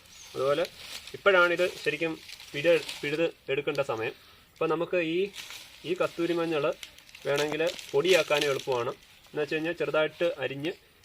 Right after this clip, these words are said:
വെയിലത്തിട്ടോ അല്ലെ തണലത്തിട്ടോ, വെയിലത്തിട്ട് ഉണക്കുന്നതിനെക്കാട്ടും നല്ലത് തണലത്തിട്ട് ഉണക്കുന്നതാണ്. തണലത്തിട്ട് ഉണക്കിയിട്ട് മിക്സിക്കകത്തോ അല്ലെങ്കിൽ നമുക്ക് വെടി കൊണ്ട് പൊടിപ്പിക്കാം. അല്ലെങ്കിൽ തന്നെ ഇതല്ലാതെ ഡയറക്റ്റ് ഇതിൻ്റെ തൊലി കളഞ്ഞിട്ട് അരച്ച് മുഖത്ത് പുരട്ടാനും, ആ,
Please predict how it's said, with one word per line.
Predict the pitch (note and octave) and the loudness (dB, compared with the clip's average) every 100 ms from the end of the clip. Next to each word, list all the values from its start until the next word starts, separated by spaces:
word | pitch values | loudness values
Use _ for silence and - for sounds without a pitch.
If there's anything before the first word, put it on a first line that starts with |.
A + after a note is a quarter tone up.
| - - | -14 0
വെയിലത്തിട്ടോ | C3+ D#3 D3+ C#3+ D#3+ D3 | 2 2 0 -2 2 4
അല്ലെ | C#3 C#3+ | 4 0
തണലത്തിട്ടോ, | C3+ C#3 C3+ A#2 A2+ | -2 -2 -4 -6 -4
വെയിലത്തിട്ട് | A#2+ C#3+ E3 D#3 C#3 | -2 -2 -4 -2 -2
ഉണക്കുന്നതിനെക്കാട്ടും | C3+ C#3 C#3 C#3 C3+ C#3 B2+ | -2 -4 -2 -2 -2 -4 -6
നല്ലത് | A#2+ C#3+ F#3 - - | -2 -4 -4 -8 -4
തണലത്തിട്ട് | A#2+ C#3 D3+ C3 A#2 | -2 -2 -4 -6 -6
ഉണക്കുന്നതാണ്. | A#2 A2+ A#2 G#2+ C3 - - A#2 | -6 -8 -6 -6 -8 -12 -12 -6
തണലത്തിട്ട് | B2 C#3+ C#3 - B2 | -4 -4 -6 -6 -6
ഉണക്കിയിട്ട് | B2 A#2+ C3 D#3 C3+ | -6 -6 -8 -8 -12
മിക്സിക്കകത്തോ | A#2 C#3+ C#3 B2 - B2+ | -10 -10 -6 -6 -4 -4
അല്ലെങ്കിൽ | A#2 A#2 A#2+ C3 | -4 -6 -8 -8
നമുക്ക് | B2 A#2+ B2+ | -8 -8 -8
വെടി | B2 D3+ - - - | -8 -10 -16 -20 -8
കൊണ്ട് | C3 C3+ C3 | -6 -4 -4
പൊടിപ്പിക്കാം. | B2 C3 A2+ - - - - - | -4 -4 -8 -10 -16 -20 -12 -2
അല്ലെങ്കിൽ | C#3+ F3 F3+ | 2 2 2
തന്നെ | E3+ D#3+ | 2 2
ഇതല്ലാതെ | D#3 D3+ E3 F3+ G3 C#3 | 0 2 2 2 2 0
ഡയറക്റ്റ് | C3+ C#3+ - E3+ D#3 - - | 0 0 -2 -2 -2 -4 -6
ഇതിൻ്റെ | C#3 C#3+ C#3+ | -4 -2 0
തൊലി | C#3 E3 D#3 | 0 2 2
കളഞ്ഞിട്ട് | C3 C3 B2 E3 - - - - | 0 -2 -4 -4 -6 -18 -12 -4
അരച്ച് | B2+ C3+ D3 C3+ | -4 -4 -6 -6
മുഖത്ത് | C3 C#3+ C#3 | -4 -2 0
പുരട്ടാനും, | B2+ B2 B2+ C#3 - - - _ _ | 0 0 -2 -2 -6 -16 -20 _ _
ആ, | B2+ | -4